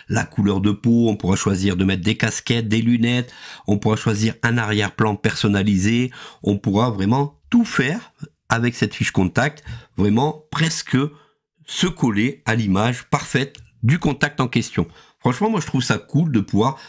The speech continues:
personnaliser comme ça, améliorer son contact, puisque dès que ça sonnera, vous verrez apparaître cette fiche. C'est vachement plus gai, c'est vachement plus design. Dites-moi ce que vous en pensez en commentaire. Tout est raccord, franchement, avec cette fiche contact.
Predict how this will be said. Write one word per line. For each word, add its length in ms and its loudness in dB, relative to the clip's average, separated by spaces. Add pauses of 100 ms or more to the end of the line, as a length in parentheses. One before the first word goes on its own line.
(120)
personnaliser 680 0
comme 180 0
ça, 300 0 (280)
améliorer 540 2
son 160 -4
contact, 400 -2
puisque 200 -2
dès 200 0
que 60 -10
ça 120 -2
sonnera, 500 0 (300)
vous 120 4
verrez 420 0
apparaître 420 0
cette 180 -2
fiche. 340 -2 (220)
C'est 220 -2
vachement 320 0
plus 180 0
gai, 300 2 (180)
c'est 160 -2
vachement 360 0
plus 160 -6
design. 540 2 (200)
Dites-moi 240 2
ce 60 -10
que 80 0
vous 80 4
en 80 2
pensez 260 0
en 60 -2
commentaire. 580 0 (1600)
Tout 280 0
est 80 0
raccord, 480 0
franchement, 600 0
avec 260 0
cette 200 -2
fiche 260 -2
contact. 540 0